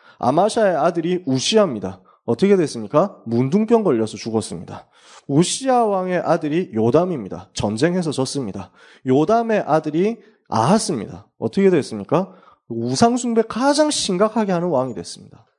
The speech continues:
몇 대가 완전히 망하는 대로 간 거예요. 아하스 다음에 일어난 히스기야 때 비로소 이게 정리가 돼요. 재앙이 정리가 된다니까요. 우리는 후대에게 복음을 전달하고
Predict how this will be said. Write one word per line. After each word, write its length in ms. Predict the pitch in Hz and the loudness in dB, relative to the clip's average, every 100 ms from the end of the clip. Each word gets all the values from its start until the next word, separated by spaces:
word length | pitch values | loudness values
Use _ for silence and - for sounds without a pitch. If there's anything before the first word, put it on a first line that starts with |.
| _ _ _ _ _ _ _ - | _ _ _ _ _ _ _ 0
몇 380 | 120 208 - - | 2 2 0 -2
대가 260 | 311 294 | 2 2
완전히 640 | 233 151 190 226 254 269 262 | 2 0 -4 -4 -2 -2 -2
망하는 440 | 175 101 127 151 | -2 -2 -4 -4
대로 160 | 156 143 | -4 -4
간 180 | 90 - | -8 -18
거예요. 260 | - 104 _ _ _ _ _ _ _ _ _ _ _ _ _ _ _ | -20 -20 _ _ _ _ _ _ _ _ _ _ _ _ _ _ _
아하스 640 | - 120 196 247 - 233 196 | -2 2 2 0 0 0 2
다음에 460 | 165 190 190 156 | 2 0 0 -2
일어난 520 | 117 160 165 131 139 147 | -4 -2 0 0 -2 -2
히스기야 800 | - 202 262 247 254 240 226 | -6 -4 -4 -2 0 0 0
때 260 | - 262 277 | 2 2 0
비로소 480 | - 262 262 247 247 | -2 -2 0 -4 -4
이게 200 | 131 135 | -4 -4
정리가 480 | 120 98 107 113 110 | -6 -6 -2 -2 -2
돼요. 400 | 82 95 95 _ | -6 -8 -12 _
재앙이 480 | - 98 101 110 120 | -10 -8 -6 -6 -6
정리가 380 | 85 85 107 110 | -10 -10 -10 -10
된다니까요. 720 | 98 - - - - 135 - _ _ - - - - - - - | -12 -18 -20 -20 -16 -16 -18 _ _ -20 -20 -20 -20 -20 -20 -4
우리는 320 | 113 117 107 | 0 0 0
후대에게 960 | 95 - 143 165 156 98 92 98 95 _ _ _ _ _ | -6 -4 0 0 0 -4 -4 -6 -10 _ _ _ _ _
복음을 480 | - 135 180 214 190 | 2 2 4 2 0
전달하고 720 | 151 143 139 113 107 175 214 | 0 -4 -4 -4 -4 -6 -8